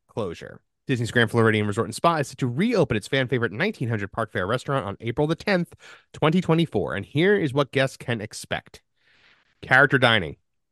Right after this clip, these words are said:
Guests will dine alongside favorite Disney characters such as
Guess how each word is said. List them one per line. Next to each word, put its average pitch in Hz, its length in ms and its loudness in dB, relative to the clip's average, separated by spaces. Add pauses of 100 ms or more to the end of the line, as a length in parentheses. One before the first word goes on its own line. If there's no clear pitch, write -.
(460)
Guests 151 240 2
will 165 80 2
dine 143 220 4
alongside 143 540 2
favorite 135 300 0
Disney 139 200 -2
characters 156 460 -4
such 135 180 -2
as 135 240 0